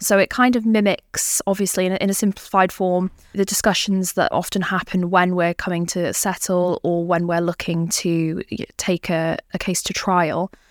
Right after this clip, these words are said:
The, all of the sort of considerations, it, there's a lot more considerations than you would realise, and, and definitely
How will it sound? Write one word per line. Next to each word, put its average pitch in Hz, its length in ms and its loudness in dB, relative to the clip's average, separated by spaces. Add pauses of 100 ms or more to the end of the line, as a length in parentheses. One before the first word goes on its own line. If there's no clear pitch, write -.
(340)
The, 190 140 2
all 202 200 4
of 196 60 -4
the 196 220 0
sort - 200 -4
of - 60 -14
considerations, 180 920 0
it, 196 80 2
there's 196 160 0
a 202 60 4
lot 185 120 4
more 185 140 0
considerations 185 720 0
than 180 140 0
you 175 100 2
would 170 80 -2
realise, 175 560 2
and, 180 180 0
and 175 240 -2 (320)
definitely 175 560 0